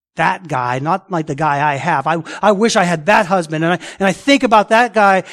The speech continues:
and, and, and, and, and her, her husband, and man, if I, if I had, that's, that's not a good desire to have, no. But we have legitimate desires, those things that I mentioned, right? That go unmet.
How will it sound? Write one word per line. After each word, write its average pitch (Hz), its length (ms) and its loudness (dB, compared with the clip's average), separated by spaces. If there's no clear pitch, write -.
and, 180 160 -2
and, 180 280 -2
and, 170 320 -4
and, 156 200 -4
and 175 200 -6
her, - 240 -14
her 220 220 0
husband, 196 380 -2
and 170 140 -4
man, 196 320 2
if 175 140 -6
I, 196 80 0
if 180 80 -6
I 202 80 0
had, 208 180 -2
that's, 254 300 -2
that's 214 240 -2
not 196 140 2
a 175 40 -2
good 170 140 -2
desire 156 400 -4
to 123 80 -12
have, 135 420 -8
no. 151 420 -8
But 180 100 -6
we 170 120 -2
have 175 180 -4
legitimate 170 420 -4
desires, 170 460 -6
those 139 120 -12
things 160 180 -8
that 156 100 -6
I 147 60 -4
mentioned, 151 520 -8
right? 202 180 -10
That 151 140 -6
go 170 220 -4
unmet. 175 460 -4